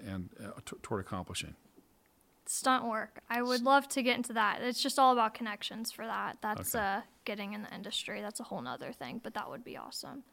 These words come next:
Speaker 1: Fantastic. Stunt work and movies.
Speaker 2: Yeah.
Speaker 1: Okay.
Speaker 2: Yeah, that would be awesome.
Speaker 1: Well, that
Speaker 2: I
Speaker 1: sounds
Speaker 2: actually
Speaker 1: fantastic.
Speaker 2: have done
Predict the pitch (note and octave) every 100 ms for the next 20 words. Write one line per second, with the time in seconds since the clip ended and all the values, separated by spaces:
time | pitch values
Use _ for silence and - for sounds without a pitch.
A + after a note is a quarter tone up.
0 | - F#2+ F#2+ F2+ - - - C3 B2+ F#2+
1 | G2 G2+ G#2+ G#3+ - - D3+ E3 C3+ -
2 | - A#3+ A3+ A3+ A3+ G#3 G#3+ - - C4+
3 | - _ - C3 F#3+ C4+ D#4+ - E4+ D4
4 | C4 C4+ A#3+ A#3+ A#3 G#3+